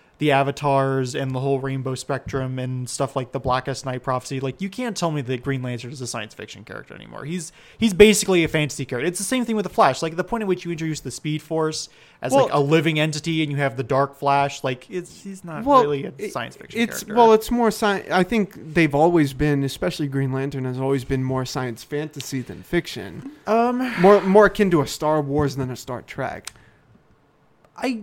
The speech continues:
Speaker 1: yeah, I mean, I would say moving into the Golden Age and the Modern Age, definitely more so. Um, I don't know so much about the Silver Age. The Silver, I mean, you know, obviously the Silver Age science fiction looks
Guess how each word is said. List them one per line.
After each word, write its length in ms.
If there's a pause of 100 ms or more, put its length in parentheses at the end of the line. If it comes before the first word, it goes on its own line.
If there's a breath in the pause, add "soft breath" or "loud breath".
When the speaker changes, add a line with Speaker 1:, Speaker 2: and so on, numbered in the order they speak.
Speaker 1:
yeah, 240
I 60
mean, 280
I 200
would 160
say 160
moving 480
into 180
the 80
Golden 300
Age 460 (120)
and 120
the 40
Modern 320
Age, 160 (160)
definitely 300
more 260
so. 420
Um, 500 (760)
I 160
don't 200
know 320
so 160
much 160
about 180
the 60
Silver 440
Age. 320
The 80
Silver, 280
I 40
mean, 200
you 80
know, 80 (520 soft breath)
obviously 440
the 180
Silver 340
Age 460
science 380
fiction 380
looks 360